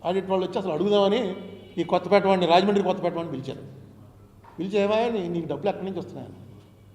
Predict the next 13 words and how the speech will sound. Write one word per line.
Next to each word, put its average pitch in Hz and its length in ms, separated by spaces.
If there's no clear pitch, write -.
"ఆ, 139 280
నాకు 127 140
వస్తున్నాయి 135 320
కదండి" 160 240
అన్నాడు. - 380
"అదేనే, 202 240
ఎక్కడి - 160
నుంచి 214 200
వస్తున్నాయో 208 260
తెలియకుండా 185 380
నువ్వు 160 120
ఎలా 175 80
వాడేసుకుంటున్నావు?" 170 580